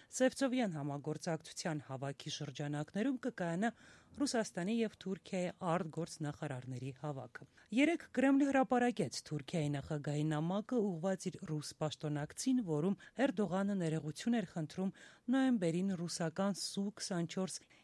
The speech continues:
ինքնաթիռի խոցման համար։ Նամակի մասին լուրը Կրեմլի պաշտոնական կայքում հրապարակվելուց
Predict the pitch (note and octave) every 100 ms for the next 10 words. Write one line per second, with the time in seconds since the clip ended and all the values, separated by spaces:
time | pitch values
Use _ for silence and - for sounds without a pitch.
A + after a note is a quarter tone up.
0 | - A#3 A3 G3 - D#3 D#3+ - E3+ -
1 | D3+ C#3 D3 - E3 F3 D3+ - - D3+
2 | D#3 D#3 E3+ F3 - B3 A#3+ C#4 D4 D4
3 | A3+ F3+ D#3 D#3 D3+ - D#3 D3 C#3+ E3
4 | F#3 A3 A3+ - B3+ A#3+ B3 B3 A#3+ A#3+
5 | A#3+ A#3 A#3+